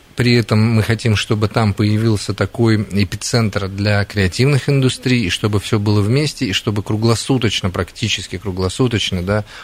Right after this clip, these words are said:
он притягивал жителей не только правого берега.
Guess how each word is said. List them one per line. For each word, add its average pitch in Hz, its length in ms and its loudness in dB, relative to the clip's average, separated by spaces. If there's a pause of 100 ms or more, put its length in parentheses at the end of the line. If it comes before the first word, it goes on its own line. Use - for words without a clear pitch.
(120)
он 104 180 2
притягивал 101 680 0
жителей 98 360 -2
не 101 120 0
только 123 300 2
правого 95 420 0
берега. 87 460 -2